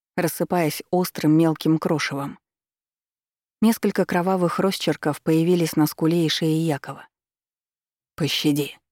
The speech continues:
умоляюще прошептал он, оборачиваясь назад и протягивая ко мне окровавленные ладони.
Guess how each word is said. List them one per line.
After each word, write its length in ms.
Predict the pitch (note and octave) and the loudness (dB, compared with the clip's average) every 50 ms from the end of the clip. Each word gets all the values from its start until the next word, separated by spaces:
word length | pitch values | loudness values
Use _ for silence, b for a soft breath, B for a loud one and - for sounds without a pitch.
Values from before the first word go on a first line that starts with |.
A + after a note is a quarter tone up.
| _ _ _ _ _ _ - | _ _ _ _ _ _ -2
умоляюще 560 | G3 F3+ F3+ F3 F3 F3 F3 E3 - - - | 2 2 4 4 4 2 2 2 0 0 -2
прошептал 580 | - - - - - D#3+ - - E3 D#3 D#3 D#3+ | -4 -4 -4 -4 -4 -4 -4 -2 -2 0 2 2
он, 160 | F3 E3+ D#3+ | 2 4 4
оборачиваясь 720 | D3 C#3+ D3 D3 D#3 D#3+ D#3+ - - D3+ D3 D3 C#3 - - | 2 2 0 0 -2 -2 -2 -4 -2 0 0 0 0 0 0
назад 380 | D#3 D3+ D3+ D3+ D#3+ D#3 - | 0 0 0 0 -2 -2 -2
и 40 | D3 | -4
протягивая 600 | - - D3 C#3+ - D#3+ D#3 D#3+ D3 D3 D3+ D3+ | -4 -4 -6 -4 -2 -2 0 0 2 2 2 0
ко 180 | - - D3 D3 | 0 0 2 2
мне 220 | D#3 E3 E3 D3+ | 4 4 4 4
окровавленные 680 | - - D3+ D3 D3 D3 C#3+ C#3+ C#3+ C#3+ C#3+ D3 D3 D3 | 2 0 -2 -2 -2 -2 -2 -2 0 2 2 4 4 2
ладони. 480 | D3 D3+ D3 C#3+ C#3 C#3 C#3 C#3 - | 2 0 -2 -4 -6 -8 -10 -14 -18